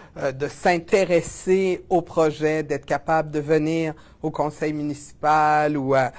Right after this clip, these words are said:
à l'Assemblée, d'être capable d'interpeller les personnes élues pour se familiariser avec ce monde-là, parce que c'est un monde qui, disons-le, n'est pas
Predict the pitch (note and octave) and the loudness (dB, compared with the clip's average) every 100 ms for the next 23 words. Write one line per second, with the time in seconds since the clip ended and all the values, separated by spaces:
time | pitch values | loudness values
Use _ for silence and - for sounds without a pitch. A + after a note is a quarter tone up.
0 | - - - E3+ - - C#3+ C#3 D3 D#3 | -18 -10 0 2 2 -2 -2 -2 0 0
1 | D#3 D#3 - - C#3+ - C3+ E3 D#3 D3+ | 0 -4 -10 -8 -6 -4 -2 -2 0 -2
2 | D3 - D#3+ - - D#3+ D#3 E3+ D3+ - | -2 0 -2 -2 0 0 2 2 0 -6
3 | C3 - D3 C#3+ C#3 C3+ C3+ F3 A#3+ - | -10 -6 -4 -4 -4 -6 -4 -8 -8 -16
4 | - - - F#3+ - F#3 - A3+ G#3 G#3 | -20 -10 -4 -2 0 -2 -2 0 2 0
5 | F#3 E3 E3+ E3+ E3+ C3 F3 F3+ B2+ C#3 | -4 0 2 2 -4 -4 -2 -2 -2 -8
6 | - C#3 B2+ A2+ A2+ A#2+ C#3+ G#3 - - | -8 -8 -4 -6 -4 -2 -2 -2 -14 -20
7 | - - - E3 - - G#3 - C#3 C3 | -20 -8 2 2 2 2 2 2 -6 -4
8 | C3 C3+ D#3+ D#3+ D3+ - B2+ A#2 - C#3 | -4 -2 -2 -4 -8 -6 -6 -8 -12 -10
9 | C3 B2+ A#2+ D3 D#3 C3 A#2 - D3 D3+ | -4 -4 -4 -4 -4 -6 -8 -6 -2 -2